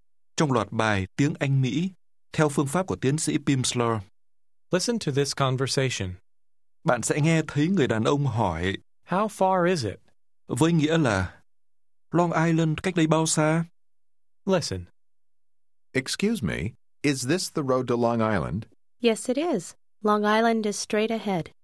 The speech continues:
Speaker 3: "How far is it?"
Speaker 4: Not far. Forty or fifty miles.
Speaker 3: Thanks.
Speaker 4: You're welcome.
Speaker 2: Listen again.
Speaker 3: "Excuse me, is this the road to Long Island?"
Speaker 4: Yes, it is.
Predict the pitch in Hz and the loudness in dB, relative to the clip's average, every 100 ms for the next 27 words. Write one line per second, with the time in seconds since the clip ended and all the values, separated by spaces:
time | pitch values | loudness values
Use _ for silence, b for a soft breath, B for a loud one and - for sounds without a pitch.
0 | _ - 139 165 165 156 151 160 62 - | _ -4 -4 -2 -2 0 0 -2 -6 -8
1 | _ _ _ - 240 147 - 151 156 220 | _ _ _ 0 0 0 -2 0 0 -2
2 | - _ - - 180 196 190 175 170 202 | -6 _ -8 2 2 4 2 0 -2 -6
3 | - 196 190 185 214 285 - - _ _ | -4 -2 0 0 -2 -6 -14 -20 _ _
4 | - - 71 52 - - _ _ _ 330 | -6 -2 -2 -4 -12 -18 _ _ _ 0
5 | 262 196 - 208 - _ _ _ _ _ | 0 0 -2 -6 -6 _ _ _ _ _
6 | _ _ _ _ _ 151 - 127 110 165 | _ _ _ _ _ -4 -2 -2 0 0
7 | 160 92 - _ _ _ _ _ _ _ | -2 -6 -12 _ _ _ _ _ _ _
8 | _ _ 131 131 - 202 226 104 60 90 | _ _ -6 -4 -2 -2 0 -2 -4 -6
9 | - _ _ 143 135 123 180 185 - 135 | -10 _ _ -2 -2 -2 -2 -2 -6 -2
10 | 127 123 120 117 117 110 104 65 82 - | -2 0 0 2 2 0 0 -2 -6 -10
11 | _ _ _ 233 220 - 247 339 254 - | _ _ _ 0 0 -2 -2 -2 -2 -4